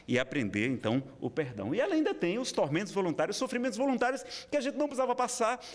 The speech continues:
mas que a gente escolhe passar por conta da nossa inveja, nosso orgulho, nossa falta de fé e nossas outras encrencas, não é?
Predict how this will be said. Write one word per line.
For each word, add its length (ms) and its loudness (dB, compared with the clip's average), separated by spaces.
mas 480 2
que 100 0
a 40 4
gente 220 0
escolhe 420 2
passar 720 0
por 160 -4
conta 320 0
da 100 2
nossa 280 0
inveja, 540 0
nosso 220 -2
orgulho, 500 2
nossa 320 0
falta 320 0
de 120 -2
fé 380 -2
e 100 0
nossas 380 2
outras 260 0
encrencas, 560 -2
não 100 0
é? 100 -4